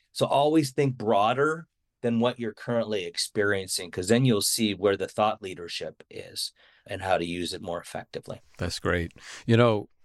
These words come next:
Speaker 2: I think Wayne Gretzky is probably quoted as much by business leaders as by hockey players, <laughs> because
Speaker 1: <laughs>
Speaker 2: that is
Speaker 1: True.
Speaker 2: such a great encapsulation of, you know, how to approach whatever business you're in.
Speaker 1: Yeah, my other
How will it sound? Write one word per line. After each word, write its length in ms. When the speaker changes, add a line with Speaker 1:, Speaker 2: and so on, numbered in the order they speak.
Speaker 2:
I 60
think 260
Wayne 300
Gretzky 440
is 120
probably 580
quoted 360
as 120
much 240
by 120
business 420
leaders 400
as 260
by 160
hockey 300
players, 540
<laughs> 60
because 380
Speaker 1:
<laughs> 680
Speaker 2:
that 180
is 100
Speaker 1:
True. 100
Speaker 2:
such 440
a 100
great 460
encapsulation 1040
of, 320
you 80
know, 180
how 140
to 140
approach 360
whatever 300
business 400
you're 120
in. 160
Speaker 1:
Yeah, 180
my 220
other 160